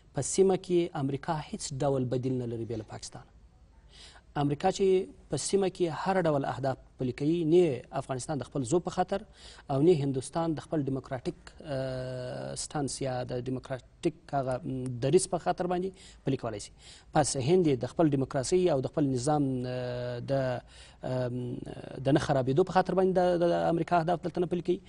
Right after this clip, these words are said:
افغانستان ضعیف دی، د پاکستان ځای ناست دی. نو دا خو یو، یو اساسي خبره سوله چې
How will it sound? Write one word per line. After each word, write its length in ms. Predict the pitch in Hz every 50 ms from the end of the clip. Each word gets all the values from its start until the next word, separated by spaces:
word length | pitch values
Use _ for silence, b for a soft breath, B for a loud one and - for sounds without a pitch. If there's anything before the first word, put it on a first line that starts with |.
| B B B B
افغانستان 560 | - 127 127 - 143 139 135 - - 190 185 160
ضعیف 280 | 131 156 165 180 170
دی، 80 | 185 180
د 60 | 151
پاکستان 360 | 139 139 127 - - 165 143
ځای 120 | 127 127 131
ناست 240 | 131 131 - -
دی. 280 | 131 127 120 - - 135
نو 280 | 123 127 127 127 131 139
دا 120 | 135 165
خو 140 | - - 165
یو، 420 | 160 151 151 151 147 147 160 156
یو 160 | 151 151 151
اساسي 300 | 151 160 - 165 160 -
خبره 220 | 165 - 165 180 175
سوله 180 | - 196 190
چې 120 | 180 -